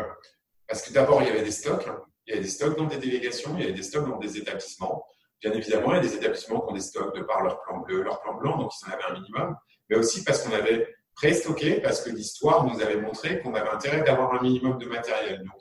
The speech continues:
il y avait les deux cent mille premiers masques qui sont partis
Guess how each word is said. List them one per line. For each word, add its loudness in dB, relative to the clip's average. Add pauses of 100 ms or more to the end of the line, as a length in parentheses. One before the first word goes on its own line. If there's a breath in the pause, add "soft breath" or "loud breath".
il -10
y -4
avait -4 (960)
les -6
deux 2
cent 2
mille 4
premiers -2
masques 4
qui -10
sont -8
partis -4